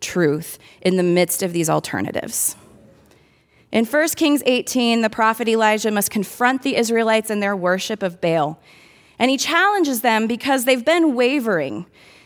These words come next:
They've been not faithful to God, but also not fully committed to Baal. And they vacillate back and forth and back and forth, and Elijah asks them, "How long will you go limping between two different opinions?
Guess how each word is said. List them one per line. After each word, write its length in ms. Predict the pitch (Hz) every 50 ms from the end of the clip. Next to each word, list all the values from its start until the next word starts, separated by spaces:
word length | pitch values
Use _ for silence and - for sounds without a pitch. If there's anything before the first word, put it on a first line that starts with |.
| _ -
They've 120 | 254 269
been 180 | 254 294 294 285
not 220 | 294 320 370 -
faithful 380 | - 359 320 320 294 - 262 262
to 100 | - 233
God, 280 | 233 240 247 240 196
but 100 | 190 220
also 240 | 233 269 320 - 359
not 260 | 330 302 302 285 269
fully 280 | - - 277 294 277 269
committed 320 | - - 254 240 233 208
to 100 | - 214
Baal. 400 | 196 226 226 220 190 156 131 147 - - - - - - - - - -
And 120 | 226 254
they 120 | 277 294
vacillate 480 | 277 320 320 330 320 - 339 320 311 311
back 240 | 311 302 302 294 -
and 120 | 285 269
forth 460 | 277 277 269 262 262 254 254 247 247
and 100 | 262 247
back 240 | 233 233 233 240 240
and 140 | 262 247 220
forth, 440 | - - 247 240 240 240 247 240 247
and 120 | 240 240
Elijah 460 | 233 247 240 240 247 254 240 240 -
asks 400 | - 226 240 262 262 - - -
them, 200 | - 262 247 247
"How 320 | 247 247 - 320 381 480 427
long 300 | 359 330 339 349 330 285
will 80 | 277
you 240 | 262 214 240 285 302
go 140 | 262 262 240
limping 400 | 233 226 240 269 262 254 214 208
between 340 | 202 196 - - 220 196 185
two 160 | - - 247
different 300 | 214 220 214 220 202 170
opinions? 720 | 175 - 226 220 190 156 104 - - 214 - - - -